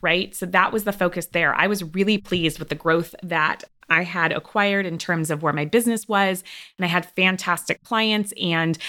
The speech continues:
that also carried over into the idea of I wanted to cultivate a really connected community of women, hence the Up Level Lounge. And that's where that was born. And, and having a Facebook group with people who were connected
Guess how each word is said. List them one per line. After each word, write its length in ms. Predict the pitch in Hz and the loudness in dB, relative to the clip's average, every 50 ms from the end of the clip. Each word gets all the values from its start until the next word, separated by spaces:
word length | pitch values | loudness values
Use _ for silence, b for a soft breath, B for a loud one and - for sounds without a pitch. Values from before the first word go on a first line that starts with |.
| B B B B - | B B B B -4
that 200 | 180 190 190 - | -2 0 2 2
also 240 | 180 190 - 190 | 0 0 -2 -6
carried 260 | 180 - 190 175 170 175 | -6 -2 0 0 2 2
over 260 | 175 170 160 170 165 | 0 0 0 0 0
into 220 | - 190 180 156 | 2 0 -2 -2
the 140 | 165 165 160 | -2 -2 -2
idea 180 | - 160 165 165 | -2 -2 -2 -2
of 80 | 160 | 0
I 80 | 170 160 | 0 0
wanted 300 | 160 170 180 180 170 - | 0 0 -2 -2 -2 -4
to 60 | 156 | -6
cultivate 640 | - - - 202 220 214 247 196 185 170 160 156 - - | -6 -4 -2 -2 0 0 -2 -2 0 -2 -2 -2 -2 -2
a 80 | 185 175 | -2 -2
really 640 | 165 165 175 180 175 196 202 196 196 202 214 202 | -2 0 -2 -2 0 0 0 0 0 0 -2 -4
connected 880 | - - 196 185 180 175 170 175 - - - 185 170 165 170 180 175 - _ - | -4 -2 -2 0 2 2 0 0 -2 -4 -2 0 0 0 0 -2 -4 -8 _ -14
community 560 | - - 185 165 170 175 185 190 180 175 165 | -8 -4 -4 -2 0 2 2 0 0 0 0
of 100 | 156 151 | 0 0
women, 520 | 151 165 165 160 156 175 226 262 277 294 B B B B B B B B _ _ _ _ - | 0 0 0 2 2 2 2 2 0 -2 B B B B B B B B _ _ _ _ -4
hence 300 | - 180 180 180 - - | 0 0 0 0 -2 -4
the 340 | - - 180 165 165 - - - | -2 0 0 0 0 0 0 0
Up 160 | 160 156 - | -2 0 2
Level 240 | 175 160 156 156 156 | 0 0 0 0 0
Lounge. 480 | 151 127 127 160 202 233 247 240 240 - | 0 0 0 0 0 0 0 -2 0 0
And 480 | - 165 160 160 160 156 160 175 - | -2 0 0 0 -2 -2 -4 -6 -4
that's 280 | - 156 139 147 - - | -2 0 0 0 -2 -6
where 100 | 165 151 | -4 0
that 200 | 151 139 - - | 0 0 0 0
was 140 | 180 147 143 | -2 -4 -4
born. 540 | 147 160 156 156 156 160 170 185 190 196 - | -4 -2 0 0 2 2 2 0 0 -2 -4
And, 300 | 156 151 156 151 147 - | -4 -2 -2 -2 -2 -2
and 160 | 143 151 147 | -4 -4 -4
having 320 | - - 175 175 175 170 | -2 0 0 0 2 0
a 20 | 160 | -2
Facebook 480 | - - 175 170 160 - - 175 - | -2 -2 -2 -2 -2 -2 -2 -2 -2
group 360 | - - 170 170 165 160 160 151 | -2 0 0 2 2 2 0 -2
with 120 | 147 - | -6 -6
people 320 | - - 190 147 170 160 | -2 -2 0 2 2 0
who 120 | 151 - 151 | 0 0 -4
were 100 | - 127 | -4 -4
connected 640 | - - 180 175 180 175 175 - - 180 165 160 | -4 -4 -2 0 2 0 0 -2 -2 0 0 0